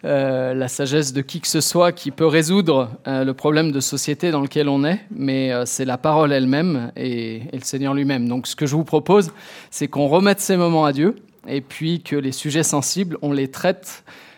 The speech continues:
dans la soumission à Dieu. Voilà. Seigneur, on est reconnaissant, merci pour, euh, le temps qu'on peut avoir avec toi, à explorer ta parole, à entendre ta parole, à la vivre. Euh, Seigneur, nous, nous te prions que dans cette société troublée,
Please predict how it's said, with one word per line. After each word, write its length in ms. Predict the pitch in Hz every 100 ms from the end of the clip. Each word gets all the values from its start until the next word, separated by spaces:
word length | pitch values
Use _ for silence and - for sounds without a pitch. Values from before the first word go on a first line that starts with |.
| _
dans 160 | 139 160
la 100 | 170
soumission 600 | - 156 156 139 - 127
à 60 | 123
Dieu. 180 | 117 - _ _
Voilà. 260 | 139 117 104 - - - - -
Seigneur, 340 | - 160 175
on 80 | 165
est 60 | 147
reconnaissant, 680 | 139 196 208 196 175 208 202
merci 360 | 165 - -
pour, 360 | 160 - 151 135
euh, 40 |
le 140 | 135 135
temps 260 | 135 160
qu'on 160 | 147 131
peut 140 | 135
avoir 220 | 135 131 123
avec 260 | 123 120
toi, 320 | - 143 170 - _ -
à 160 | 113 120
explorer 440 | - - 151 160
ta 140 | 160
parole, 440 | 147 160 160 175 151
à 360 | 127 120 120 -
entendre 580 | 135 151 185 208 190 -
ta 140 | 156
parole, 340 | 151 147 160 147
à 60 |
la 120 | 120
vivre. 520 | 117 123 226 185 123 104 - - - - -
Euh, 400 | - 135 131 127
Seigneur, 400 | 123 - 135 143
nous, 260 | 139 135 127
nous 160 | 139 135
te 80 |
prions 360 | - 160 151 165
que 120 | 160
dans 160 | 135 131
cette 220 | - 131
société 560 | - 143 - 135 139 135
troublée, 640 | - - 190 147 139